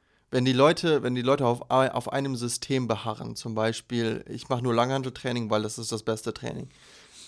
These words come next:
Äh, du ernährst dich bei mir nur Keto, weil das ist die beste Ernährung. Ähm, wir machen nur lineare Progression, weil das ist die beste Progression" und so weiter.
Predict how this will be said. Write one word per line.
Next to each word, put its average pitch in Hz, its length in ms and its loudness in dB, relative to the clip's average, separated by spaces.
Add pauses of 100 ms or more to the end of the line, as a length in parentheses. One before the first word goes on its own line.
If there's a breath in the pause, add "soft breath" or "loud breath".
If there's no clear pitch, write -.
Äh, 110 300 2
du 113 100 0
ernährst 117 380 2
dich 120 100 -12
bei 123 120 0
mir 120 160 0
nur 113 180 -2
Keto, 131 400 -2
weil 113 120 4
das 110 160 -2
ist 113 120 -10
die 120 60 -2
beste 110 280 -2
Ernährung. - 440 -10 (720 loud breath)
Ähm, 110 720 0 (100)
wir 113 120 0
machen 117 460 2
nur 117 380 2
lineare 113 600 2
Progression, 123 720 -2
weil 110 80 4
das 110 180 -2
ist 110 120 -10
die 117 60 -4
beste 107 260 -2
Progression" 117 600 -10
und 113 100 -8
so 113 140 -8
weiter. 117 360 -8